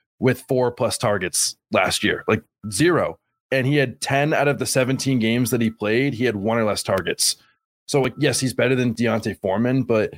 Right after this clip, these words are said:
I think that he looks a lot better than he was because of the offense that he was in. He was behind what I think is the best offensive line in the league, had someone like, you know,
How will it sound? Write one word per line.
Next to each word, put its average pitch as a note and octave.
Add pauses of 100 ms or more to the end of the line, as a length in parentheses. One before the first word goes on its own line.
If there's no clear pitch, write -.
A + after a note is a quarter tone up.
(180)
I A#2+
think C#3
that C3
he A#2
looks B2+
a A2+
lot A#2
better A#2
than A#2
he A#2
was G#2+
because G2+
of E2
the G#2
offense A2
that -
he C3+
was C3
in. C3+ (420)
He B2
was A2+
behind A#2+
what A#2
I A2+
think A#2+
is A2+
the A2
best A2+
offensive A#2+
line A2+
in A#2+
the A#2+
league, G#2 (340)
had A2
someone C3+
like, A#2 (260)
you C3+
know, A2+